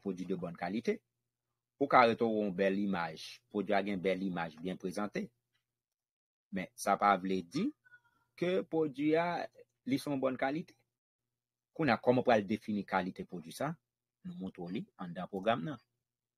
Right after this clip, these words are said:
ki kritè ke w bezwen detèmine nan yon founisè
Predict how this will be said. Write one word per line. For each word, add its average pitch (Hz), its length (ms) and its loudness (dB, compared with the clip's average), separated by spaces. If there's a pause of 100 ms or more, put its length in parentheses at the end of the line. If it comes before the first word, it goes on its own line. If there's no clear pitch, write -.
(440)
ki 113 100 -6 (100)
kritè 117 440 0
ke - 120 -4
w 92 60 -2 (120)
bezwen 127 340 -4
detèmine 98 760 -2 (920)
nan 98 220 0
yon - 120 -6
founisè 185 640 0